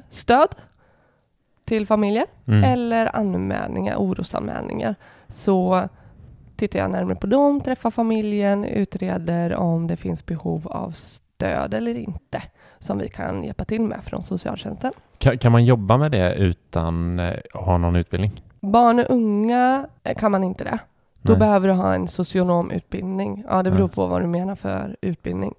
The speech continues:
Speaker 2: Nej, jag vet inte.
Speaker 1: Men
Speaker 2: Behöver du ha någon slags licens eller liksom?
Speaker 1: Men jag, jag är utbildad socionom.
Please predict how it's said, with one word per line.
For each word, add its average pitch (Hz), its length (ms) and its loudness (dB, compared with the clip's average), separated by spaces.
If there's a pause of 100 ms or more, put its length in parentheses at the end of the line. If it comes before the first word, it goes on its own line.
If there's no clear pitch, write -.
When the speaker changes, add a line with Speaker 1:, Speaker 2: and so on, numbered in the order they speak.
Speaker 2:
Nej, 127 140 2
jag 104 60 6
vet 127 80 2
inte. 196 120 2
Speaker 1:
Men 190 80 4
Speaker 2:
Behöver 107 260 6
du 107 80 6
ha 107 120 8
någon 101 120 4
slags 95 260 -2
licens 104 720 0
eller - 360 -2
liksom? - 360 -2
Speaker 1:
Men 220 100 6
jag, 233 340 6
jag 262 180 4
är 262 300 4
utbildad - 500 -2
socionom. 160 640 -4